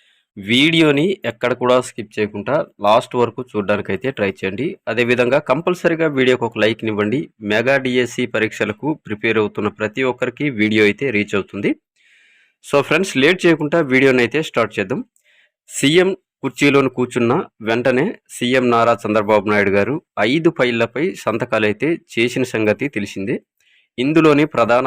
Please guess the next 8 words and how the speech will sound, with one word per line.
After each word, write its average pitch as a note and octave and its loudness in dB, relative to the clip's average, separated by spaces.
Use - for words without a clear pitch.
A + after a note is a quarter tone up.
అంశంగా G#2+ -2
మెగా A2+ 2
డిఎస్సి. G2+ -2
So C3 0
ఫ్రెండ్స్, D#3+ -2
మెగా C#3 2
డిఎస్సి B2 0
భారీ C3 2